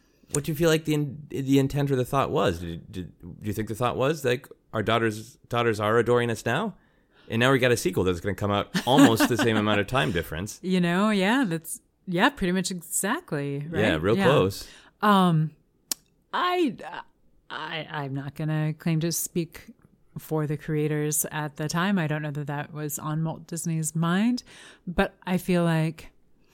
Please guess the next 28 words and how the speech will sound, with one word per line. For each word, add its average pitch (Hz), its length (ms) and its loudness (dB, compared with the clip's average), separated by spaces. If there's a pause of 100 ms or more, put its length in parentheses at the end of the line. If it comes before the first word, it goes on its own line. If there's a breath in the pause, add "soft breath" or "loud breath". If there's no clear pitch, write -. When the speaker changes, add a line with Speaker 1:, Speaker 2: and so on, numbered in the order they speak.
(320 soft breath)
Speaker 2:
it 190 180 4
is 208 220 6
a 202 80 0
sense 165 440 2
of, 147 640 -4 (840 loud breath)
I 311 120 6
will 170 100 2
always 147 300 -4
come 170 140 -2
back 165 160 -2
to 190 100 -4
some 170 140 -4
history 233 580 4
here. 226 340 2 (420 loud breath)
So, 165 600 0
um, 156 560 -2 (720)
I, 208 180 -2 (400)
I 196 100 0
feel 196 160 2
like 180 140 2
right 175 340 0
now 170 160 0
in 160 80 0
our 156 120 0
current 151 300 -6
modern 214 340 4
times, 143 520 -2 (1300 soft breath)
we 151 460 -4